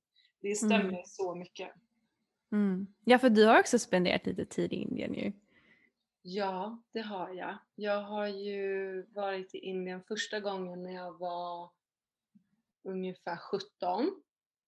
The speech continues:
Speaker 1: med min familj, och då var vi i Goa och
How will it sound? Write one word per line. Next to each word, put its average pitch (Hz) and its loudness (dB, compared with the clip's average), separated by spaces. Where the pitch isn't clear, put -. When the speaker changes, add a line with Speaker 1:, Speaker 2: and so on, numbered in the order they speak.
Speaker 1:
med 196 -8
min 185 -6
familj, 196 0
och 196 -2
då 196 0
var 185 2
vi 180 -2
i 165 -6
Goa 180 -2
och - -10